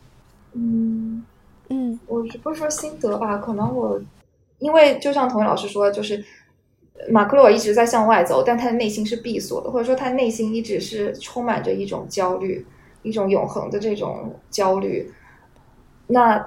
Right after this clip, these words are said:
Speaker 1: 他每次都是通过阅读让自己平静下来，就是去阅读一些
Speaker 2: 有道理。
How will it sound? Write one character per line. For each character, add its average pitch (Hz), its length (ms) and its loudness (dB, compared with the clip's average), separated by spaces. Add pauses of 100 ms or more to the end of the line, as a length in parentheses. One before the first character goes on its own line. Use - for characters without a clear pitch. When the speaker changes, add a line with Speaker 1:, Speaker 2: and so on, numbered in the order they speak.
Speaker 1:
他 254 160 -2
每 190 180 0
次 240 160 -6
都 226 100 4
是 233 120 0
通 226 180 -4
过 233 100 4
阅 226 220 2
读 165 380 -6
让 196 180 0
自 190 100 -6
己 190 120 -10
平 - 180 -14
静 - 160 -10
下 - 220 -14
来， - 60 -16 (420)
就 214 40 -14
是 196 160 -8
去 196 160 -8
阅 208 140 0
读 185 180 -4
一 190 80 -2
些 196 200 -2
Speaker 2:
有 - 20 4
道 190 140 4
理。 175 200 -8